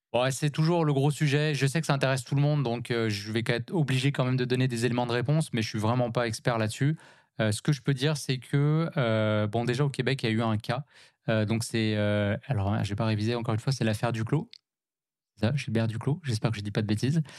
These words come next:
Euh, mais c'est ça, en fait, il y a eu, euh, il y a eu un procès et, euh, et il a perdu, en fait. Euh, donc ça a fait, euh, jurisprudence. Et c'était tout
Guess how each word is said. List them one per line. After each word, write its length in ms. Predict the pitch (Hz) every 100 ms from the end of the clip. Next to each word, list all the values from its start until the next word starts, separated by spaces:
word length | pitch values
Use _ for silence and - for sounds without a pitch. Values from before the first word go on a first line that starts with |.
| - - - -
Euh, 220 | 113 110
mais 120 | 107
c'est 120 | 131 127
ça, 140 | 143
en 60 | 139
fait, 280 | 151 147
il 40 | 127
y 20 |
a 60 | 117
eu, 260 | 123 139
euh, 500 | 135 110 104 101 101 135
il 80 |
y 80 | 143
a 20 | 110
eu 120 | 117
un 100 | 110
procès 400 | - 123 113 131 170 _ _ _ _ _ _ _ _ _ -
et, 260 | 135 135 127
euh, 320 | 110 107 104
et 100 | -
il 80 | 113
a 60 | 117
perdu, 300 | 117 123 120
en 100 | 120
fait. 280 | 110 104 - 170
Euh, 460 | 127 110 107 107 104
donc 160 | 113
ça 100 | 117
a 40 | 107
fait, 300 | - 135 131
euh, 200 | 110 101
jurisprudence. 800 | 110 135 - 127 117 135 - - - - _ _ _ -
Et 120 | 113
c'était 280 | 123 127 135
tout 260 | - 160